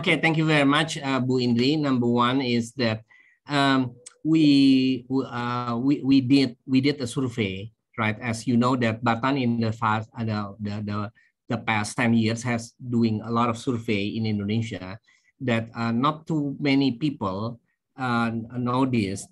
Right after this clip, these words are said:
that, uh, m-, uh, most of the survey, the last survey that was in two thousand and sixteen,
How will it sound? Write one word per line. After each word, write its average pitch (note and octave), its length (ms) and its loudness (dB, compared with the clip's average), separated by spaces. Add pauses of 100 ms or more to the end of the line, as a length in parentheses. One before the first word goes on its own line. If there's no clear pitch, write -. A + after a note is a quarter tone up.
that, G#2 240 -4 (120)
uh, A2 380 -2 (480)
m-, C3 160 -4
uh, A#2 160 -6
most E3 320 2
of C#3+ 160 -6
the C#3+ 80 2
survey, B2+ 540 -2
the A#2+ 160 -2
last B2 260 0
survey C#3 320 0
that A#2+ 220 0
was B2 180 -2
in A#2+ 240 -4
two B2+ 140 -6
thousand A#2 340 0
and A2 160 0
sixteen, A2 640 -6